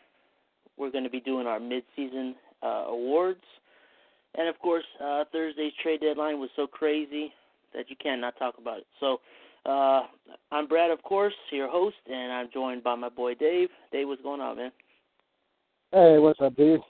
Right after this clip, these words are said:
Speaker 2: Just, uh, just chilling out here, looking out the window at, uh, all the snow that we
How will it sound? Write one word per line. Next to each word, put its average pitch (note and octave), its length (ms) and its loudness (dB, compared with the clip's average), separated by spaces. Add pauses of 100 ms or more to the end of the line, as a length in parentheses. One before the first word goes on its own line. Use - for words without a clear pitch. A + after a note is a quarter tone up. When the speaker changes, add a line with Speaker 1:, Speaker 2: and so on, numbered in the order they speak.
(140)
Speaker 2:
Just, - 240 -16
uh, C3+ 140 2 (1160)
just G3 180 6
chilling F#3+ 280 8
out F3 160 4
here, F3+ 220 8
looking D#3+ 240 -2
out D3 120 -2
the D#3 80 0
window C#3+ 460 6
at, C3+ 260 0
uh, C3 160 4 (380)
all C3 160 2
the C3+ 100 4 (120)
snow C#3+ 240 8
that C3+ 80 6
we C#3 120 2